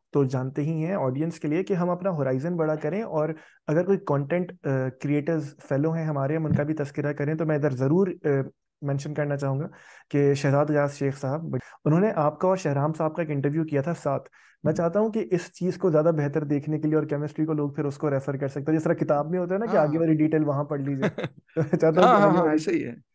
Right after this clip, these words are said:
Speaker 1: आगे
Speaker 2: और
Speaker 1: वाली
Speaker 2: वो भी
Speaker 1: डिटेल
Speaker 2: बड़ी फनी बात थी, वो हमने दोनों ने ये फैसला किया, शाहराम और मैंने, कि जब हम, जब on करेंगे ना तो शुरू में हम लड़ाई करेंगे। <laughs> तो हमने शुरू में लड़ाई की कि इसको क्यों बुला लिया है, उसने कहा उसको क्यों बुला लिया है। लड़ाई करने के बाद हमने कहा यार मजाक कर रहे हैं। <laughs> तो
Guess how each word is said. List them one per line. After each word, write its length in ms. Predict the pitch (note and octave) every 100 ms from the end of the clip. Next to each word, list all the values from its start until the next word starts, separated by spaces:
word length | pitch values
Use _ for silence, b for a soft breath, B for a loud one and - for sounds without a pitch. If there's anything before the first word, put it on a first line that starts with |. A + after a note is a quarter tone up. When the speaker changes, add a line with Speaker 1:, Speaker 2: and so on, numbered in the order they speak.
| _ C#3+
Speaker 1:
आगे 160 | C#3+
Speaker 2:
और 60 | D#3+
Speaker 1:
वाली 120 | F3
Speaker 2:
वो 60 | D#4
भी 40 |
Speaker 1:
डिटेल 120 | F#4+
Speaker 2:
बड़ी 160 | A#4 A#3+
फनी 260 | G#3 G3
बात 320 | G#3+ F#3 E3+ G#3+
थी, 100 | G#3+
वो 120 | G#3
हमने 240 | F#3+ G3
दोनों 300 | G#3 E3 F#3
ने 120 | G3
ये 120 | G3 F3+
फैसला 400 | D#3+ C#3+ F3+ F#3
किया, 400 | D#3+ D3+ C#3+ F3 _ _ _ -
शाहराम 420 | C#3+ C#3+ D3+ E3+
और 120 | D#3
मैंने, 420 | D3 C3+ D3+ C#3+ B2+ B B -
कि 100 | E3+
जब 200 | D#3+ E3+
हम, 420 | F#3 F3+ E3+ - _ _ _ -
जब 220 | E3 D#3+ D#3
on 200 | E3+ G3
करेंगे 280 | F#3 F#3 F#3+
ना 60 |
तो 100 | G3+
शुरू 280 | G3 F3+ F3+
में 80 | F#3
हम 100 | F3+
लड़ाई 260 | E3 C#3+ D3
करेंगे। 640 | D#3+ B2+ C3+ - - D3
<laughs> 880 | C#3 E4 C#4+ C#4+ C4+ D#4 - B3+ C#4 - -
तो 80 |
हमने 260 | F#3 G3 G#3
शुरू 240 | - G3
में 100 | G#3
लड़ाई 320 | G3 F3 E3+ G#3
की 200 | F3 D3+
कि 80 |
इसको 280 | F#3 G3 C#4
क्यों 180 | B3 A#3+
बुला 200 | A3+ G#3+
लिया 280 | A3+ A3+ G#3+
है, 140 | G3+
उसने 180 | - F#3
कहा 100 | A3
उसको 240 | A#3 C4
क्यों 160 | A#3 B3
बुला 220 | G#3 F#3+
लिया 320 | F#3+ F#3 F3+
है। 180 | E3+ F3
लड़ाई 240 | F3 E3+ F#3
करने 280 | F3+ F3
के 100 | E3+
बाद 200 | D3+ C#3+
हमने 160 | C#3+ C#3+
कहा 80 | D3
यार 180 | C#3 C3+
मजाक 240 | C#3+ C#3+
कर 120 | -
रहे 220 | C#3 -
हैं। 180 | C#3 -
<laughs> 0 |
तो 160 | -